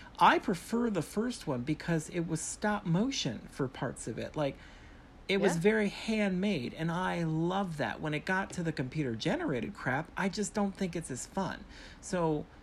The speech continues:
Speaker 1: having a smaller budget, not being able to afford maybe fancy special effects that you thought would work, like maybe,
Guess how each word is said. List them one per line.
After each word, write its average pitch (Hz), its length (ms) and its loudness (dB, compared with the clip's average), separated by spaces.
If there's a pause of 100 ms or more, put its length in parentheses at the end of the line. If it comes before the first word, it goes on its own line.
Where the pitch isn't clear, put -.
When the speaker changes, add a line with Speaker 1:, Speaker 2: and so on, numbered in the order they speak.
(240)
Speaker 1:
having 233 440 2
a 180 60 2
smaller 175 400 0
budget, 147 440 0
not 151 520 0
being 151 180 0
able 143 200 -2
to 143 120 -2
afford 147 640 -2 (160)
maybe 143 440 0
fancy 147 480 -4
special 139 460 -4
effects 151 420 -4
that 139 140 -10
you 123 200 -4 (160)
thought - 540 0
would 123 200 -6
work, 117 240 -2
like 131 180 0
maybe, 135 380 0